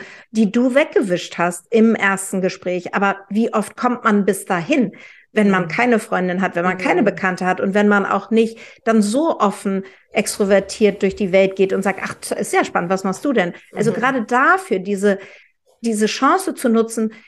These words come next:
Speaker 1: wenn irgendjemand bei euch, ob es Ringana ist, ob es doTERRA ist oder ob es Tupper ist, erstmal überhaupt mal reinzufühlen und mal zu gucken,
Speaker 2: Mhm.
Speaker 1: sich zu öffnen, vielleicht macht es doch Spaß, sich
Speaker 2: Mhm.
Speaker 1: damit zu beschäftigen.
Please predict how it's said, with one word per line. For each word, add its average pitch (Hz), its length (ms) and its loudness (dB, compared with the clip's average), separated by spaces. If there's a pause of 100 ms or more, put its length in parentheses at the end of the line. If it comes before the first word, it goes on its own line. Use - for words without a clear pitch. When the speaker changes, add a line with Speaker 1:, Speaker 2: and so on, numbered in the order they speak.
(240)
Speaker 1:
wenn 302 300 2 (140)
irgendjemand 262 500 4
bei 226 380 2
euch, 226 140 -6 (180)
ob 220 140 0
es 349 180 -2
Ringana 208 480 4
ist, 214 180 0
ob 233 160 0
es 269 140 -4
doTERRA 233 420 -2
ist 214 260 -2
oder 269 240 2
ob 240 120 0
es 269 140 0
Tupper 285 300 -2
ist, 220 140 0
erstmal 294 400 -2
überhaupt 247 560 -2
mal 220 240 -2
reinzufühlen 254 1040 0
und 220 200 -4
mal 240 240 0
zu - 180 -12
gucken, 294 380 -2
Speaker 2:
Mhm. - 0 -
Speaker 1:
sich 208 280 -4 (120)
zu - 320 -4
öffnen, 220 520 0 (300)
vielleicht 208 460 -2
macht 247 180 -6
es - 300 -8 (100)
doch 381 260 -2
Spaß, - 680 -6 (320)
sich 180 280 0
Speaker 2:
Mhm. - 20 -6
Speaker 1:
damit 190 320 2
zu 240 120 -4
beschäftigen. 220 720 -2